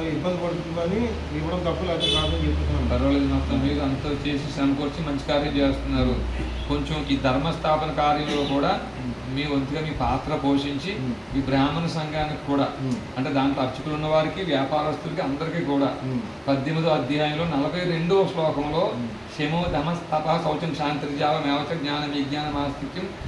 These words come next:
Speaker 2: బ్రహ్మ కర్మ స్వభావజం", ఇవి మన లక్షణాలు కాబట్టి మనల్ని బ్రాహ్మణులు అంటున్నారు.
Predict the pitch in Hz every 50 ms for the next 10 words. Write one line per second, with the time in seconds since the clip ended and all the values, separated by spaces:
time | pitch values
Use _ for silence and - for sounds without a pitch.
0 | - - - - 104 135 143 143 147 160 165 170 175 180 180 175 - 160 156 160
1 | 165 170 170 - - 156 143 139 139 139 143 143 139 143 147 147 139 127 139 151
2 | 151 156 147 143 143 139 135 - - - 156 151 143 - 143 147 147 156 143 -
3 | - 220 - - - - - - - 156 170 165 170 165 139 143 135 143 156 156
4 | 156 156 151 156 156 151 139 135 143 147 143 139 143 147 151 139